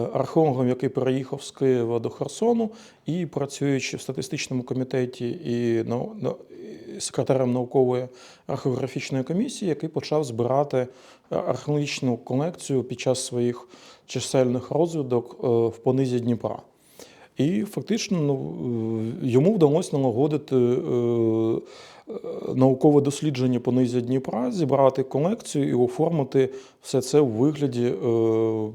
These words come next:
першого, е, музею на території Херсонщини. Е, він керував ним, ну, до своєї смерті в д-,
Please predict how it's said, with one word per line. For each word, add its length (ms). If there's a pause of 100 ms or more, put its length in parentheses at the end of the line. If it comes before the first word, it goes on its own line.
(140)
першого, 580 (420)
е, 60 (840)
музею 680
на 280
території 480
Херсонщини. 760 (920)
Е, 260 (2250)
він 300
керував 580
ним, 380
ну, 140
до 120
своєї 360
смерті 580
в 420
д-, 100